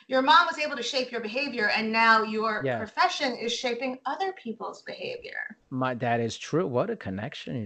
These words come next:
Speaker 2: just made there.
Speaker 1: Mm.
Speaker 2: Yes, I, you know, I think for me, like, what I've learned the most about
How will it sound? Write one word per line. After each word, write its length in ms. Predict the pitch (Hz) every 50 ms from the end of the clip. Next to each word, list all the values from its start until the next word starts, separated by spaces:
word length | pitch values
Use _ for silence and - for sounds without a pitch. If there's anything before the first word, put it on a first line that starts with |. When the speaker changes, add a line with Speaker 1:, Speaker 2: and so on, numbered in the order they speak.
| 107 104
Speaker 2:
just 200 | 101 - - 113
made 240 | 110 107 95 -
there. 100 | - -
Speaker 1:
Mm. 120 | 113 - -
Speaker 2:
Yes, 440 | 135 160 180 151 - - - - - -
I, 600 | 117 127 147 160 170 170 175 175 175 170 160 - - - - _ _ _ _ _ _ - - _ _ - -
you 140 | 170 175 185
know, 140 | 196 196 196
I 100 | 185 175
think 180 | 196 202 -
for 180 | - - 170 156
me, 420 | 156 156 160 170 180 196 202 196
like, 320 | 160 151 139 131 131 120 127
what 200 | 131 135 139 143
I've 220 | 139 139 131 131
learned 340 | 139 143 143 143 139 135 131
the 80 | 127
most 520 | 127 127 135 147 160 165 160 - - - -
about 600 | 135 131 120 123 123 120 117 117 117 117 120 -